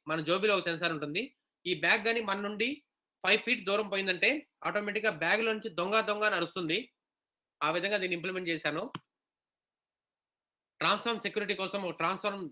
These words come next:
సెక్యూరిటీ అనేది ఇంప్లిమెంట్ చేశాను. ఇది మన మొ-, మొలకల చెరువు ఏరియాలో కూడా అక్కడ అప్పుడు ఉన్న మన పోలీసు వాళ్ళ ద్వారా కూడా కొన్ని బిగించడం జరిగింది. ఒక రైల్వే గేట్ ఇంప్లిమెంట్ చేశాను. ఈ రైల్వే గేట్ ఎందుకు చేశానంటే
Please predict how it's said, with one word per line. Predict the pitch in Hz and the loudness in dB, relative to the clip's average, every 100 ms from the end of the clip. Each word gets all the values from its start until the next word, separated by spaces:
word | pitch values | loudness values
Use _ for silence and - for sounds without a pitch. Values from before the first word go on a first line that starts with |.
| - | -8
సెక్యూరిటీ | - 156 190 185 | -6 -4 -2 -2
అనేది | 180 180 | 0 -2
ఇంప్లిమెంట్ | 165 175 175 160 | -2 -2 0 0
చేశాను. | 147 143 175 226 _ _ | 0 -2 -4 -8 _ _
ఇది | 160 165 | -2 0
మన | 160 | 0
మొ-, | 156 160 | -2 -4
మొలకల | 143 170 208 | -2 0 0
చెరువు | 208 196 190 | 0 0 0
ఏరియాలో | 180 185 180 | 2 2 0
కూడా | 175 185 123 - _ _ _ _ | 0 0 0 -4 _ _ _ _
అక్కడ | 139 - 151 135 127 120 | -8 -2 0 2 0 -2
అప్పుడు | 117 - 147 143 | -4 -2 -2 0
ఉన్న | 151 175 170 143 110 98 _ | 0 0 0 0 -4 -10 _
మన | 131 | -10
పోలీసు | 127 151 175 175 | -4 -2 -2 -2
వాళ్ళ | 165 | -2
ద్వారా | 165 160 | -2 -2
కూడా | 175 | -4
కొన్ని | 180 151 | -4 -4
బిగించడం | 143 147 165 170 | -4 -2 -2 0
జరిగింది. | 151 147 139 170 - _ _ _ _ _ _ _ _ _ _ _ _ _ _ _ _ _ - | 0 0 0 -2 -2 _ _ _ _ _ _ _ _ _ _ _ _ _ _ _ _ _ -6
ఒక | 170 | 2
రైల్వే | 160 220 233 | 4 6 6
గేట్ | 214 | 4
ఇంప్లిమెంట్ | 185 196 190 165 | 2 0 2 2
చేశాను. | 147 123 - _ _ _ | 2 -2 -6 _ _ _
ఈ | 165 | 2
రైల్వే | 165 220 240 | 4 4 4
గేట్ | 233 220 | 2 2
ఎందుకు | 202 208 | 0 -2
చేశానంటే | 185 175 165 151 | 0 0 -2 0